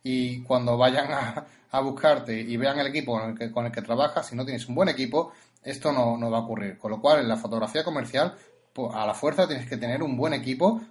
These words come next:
para hacer un buen trabajo y si de verdad quieres ganar dinero. Evidentemente, con la fotografía comercial tendrás más margen de ganancia que en una foto-, en la fotografía social. Que eso es un punto que sí que me gustaría destacar, y es que la gente se cree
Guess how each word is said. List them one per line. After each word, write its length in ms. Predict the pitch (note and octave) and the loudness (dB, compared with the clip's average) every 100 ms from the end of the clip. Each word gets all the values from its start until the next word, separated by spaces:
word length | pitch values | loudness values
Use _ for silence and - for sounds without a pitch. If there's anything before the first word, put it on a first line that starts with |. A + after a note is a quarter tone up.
| _ | _
para 160 | A2+ | -2
hacer 180 | A2 C#3 | -2 -4
un 120 | C#3+ | -2
buen 120 | D#3 - | -2 0
trabajo 380 | B2 A2+ A#2 | 2 2 2
y 40 | E3+ | -4
si 160 | - | -4
de 100 | G#2+ | -6
verdad 240 | G#2 G#2 C3+ | -4 -2 -2
quieres 160 | - A#2+ | -4 -6
ganar 240 | A2+ C#3+ | -4 -2
dinero. 300 | A#2 A2+ F#2+ | -2 -2 -4
Evidentemente, 720 | - A#2 F3+ A3 G#3 G3+ G3 G3 - _ | -6 -4 0 6 6 6 4 0 -8 _
con 160 | _ B2+ | _ -2
la 180 | A2+ A2+ | 2 0
fotografía 540 | - A2+ A2 A2+ C#3 | -2 -4 -4 -2 -2
comercial 540 | C#3 C3+ B2+ C#3+ D3+ - | -2 -4 2 2 2 -4
tendrás 380 | - C3 D#3+ - | -8 2 4 4
más 140 | D#3 | 2
margen 340 | D3 D3 C#3+ B2 | 4 2 2 0
de 80 | D#3+ | 2
ganancia 480 | D3 B2+ C#3 C#3 - - _ | 2 0 0 -2 -4 -16 _
que 260 | - D#3+ - | 0 0 0
en 140 | A#2+ | -4
una 120 | B2+ C#3+ | -2 -2
foto-, 380 | C3 A#2 A2 | -2 -2 -2
en 80 | A#2+ | 0
la 80 | A#2+ | -2
fotografía 480 | A2+ G#2+ G#2+ - C#3+ | -2 -4 -4 -2 -6
social. 420 | G#2+ - G2+ - - _ _ | -6 -6 -6 -6 -16 _ _
Que 120 | - | -8
eso 100 | D#3+ | -4
es 60 | F#3+ | 0
un 120 | F3+ | 0
punto 280 | E3+ F3+ G3 | 0 0 0
que 100 | F#3+ | 0
sí 140 | - | -6
que 80 | - | -4
me 100 | E3+ | -4
gustaría 320 | B2+ B2+ B2+ | -4 -4 0
destacar, 420 | E3+ D3+ G#2+ A#2 G#2+ | 2 0 -2 -2 -2
y 40 | |
es 100 | B2 | -2
que 80 | F#3 | 0
la 60 | |
gente 260 | D3+ E3+ F3 | 0 -2 -6
se 160 | - C#3 | -6 -4
cree 400 | A#2+ C#3 - | -4 -4 -8